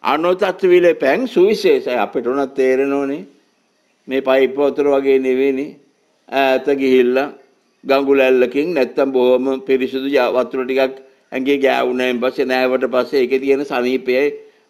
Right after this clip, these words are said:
පයිප් වතුර ටිකක් නෑම තියෙන සනීපයයි දෙකේ අතර වෙනසක් තියෙනවනේ අපිට තේරෙනවනේ ඒක.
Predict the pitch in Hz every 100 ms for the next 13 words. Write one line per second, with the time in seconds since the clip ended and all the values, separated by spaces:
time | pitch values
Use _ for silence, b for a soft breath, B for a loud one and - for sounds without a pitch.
0 | - 143 151 147 139 131 131 131 135 131
1 | 131 131 127 135 135 139 120 123 135 139
2 | 127 120 135 131 143 131 131 147 160 151
3 | 147 143 139 139 139 117 139 113 123 135
4 | 151 147 143 143 139